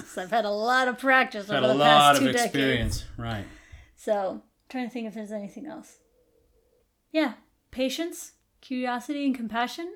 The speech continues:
Speaker 1: and letting them be wrong. Sometimes that is all that's needed to keep a current situation from escalating, to just kinda keep it down.
Speaker 2: Now, we know you're not gonna be perfect at this at first,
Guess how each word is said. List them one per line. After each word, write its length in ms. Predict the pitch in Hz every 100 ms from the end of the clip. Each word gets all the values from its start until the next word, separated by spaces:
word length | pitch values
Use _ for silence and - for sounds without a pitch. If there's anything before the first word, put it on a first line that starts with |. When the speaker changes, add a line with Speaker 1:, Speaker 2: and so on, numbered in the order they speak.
| -
Speaker 1:
and 320 | 269 254 247 262
letting 280 | 254 277
them 140 | 285 294
be 140 | 311
wrong. 360 | 311 339 220 185 _ _ _ _ _ _ _ _
Sometimes 540 | - 262 254 302 302 -
that 380 | 220 226 240 269
is 160 | 247 262
all 340 | 226 233 247 254
that's 280 | 226 220
needed 420 | 220 226 269 302 311 _ _ _ _
to 160 | - 233
keep 380 | - 254 254 254 _ -
a 320 | 233 208 196
current 540 | - - 269 254 302 302 302
situation 720 | - - 247 247 220 220 269 277
from 260 | 285 214 208
escalating, 680 | 233 226 - 185 170 180 220 _
to 100 | -
just 200 | 208 -
kinda 220 | 233 208
keep 220 | 202 202
it 120 | 208 202
down. 260 | 202 302 - _ _ _ _ _
Speaker 2:
Now, 100 | 131
we 80 | 123
know 140 | 120
you're 140 | 135 131
not 200 | 123 120
gonna 260 | 123 117 110 _ _
be 80 | 113
perfect 340 | - 147 120
at 140 | 120 -
this 160 | 110
at 120 | - -
first, 420 | 131 110 -